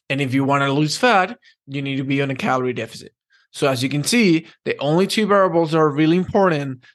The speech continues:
are going to be the calorie deficit, meaning tracking your calories and having enough protein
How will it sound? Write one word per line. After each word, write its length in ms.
are 120
going 220
to 80
be 160
the 100
calorie 380
deficit, 580
meaning 400
tracking 260
your 120
calories 600
and 80
having 280
enough 260
protein 560